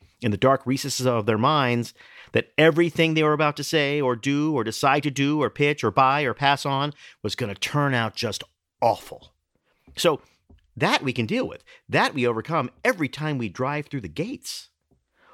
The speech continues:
What holds us back is they did that,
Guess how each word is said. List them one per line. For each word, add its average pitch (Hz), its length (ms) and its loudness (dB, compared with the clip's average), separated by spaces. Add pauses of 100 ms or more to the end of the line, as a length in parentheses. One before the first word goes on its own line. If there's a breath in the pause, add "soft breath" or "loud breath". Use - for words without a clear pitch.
(120 soft breath)
What 120 180 0
holds 139 300 -2
us 104 140 -8
back - 640 -8 (760)
is 95 440 -6 (800)
they 107 220 0
did 147 260 -6
that, - 280 -16